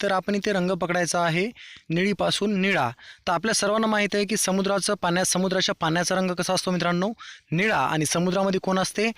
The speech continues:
मासा. तर आपल्या लक्षात ठेवता येईल की निळा रंग समुद्राचा आहे,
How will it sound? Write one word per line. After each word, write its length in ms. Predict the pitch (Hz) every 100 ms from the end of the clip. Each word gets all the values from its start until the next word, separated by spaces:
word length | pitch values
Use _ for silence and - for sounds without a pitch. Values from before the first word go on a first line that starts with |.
| - - _
मासा. 460 | 175 214 - 147 123 - - -
तर 80 | 196
आपल्या 220 | 175 202
लक्षात 220 | 202 -
ठेवता 240 | 202 196 208
येईल 100 | 214
की 60 |
निळा 240 | 208 185 196
रंग 220 | 202 202
समुद्राचा 600 | - 185 190 196 185 196
आहे, 200 | 190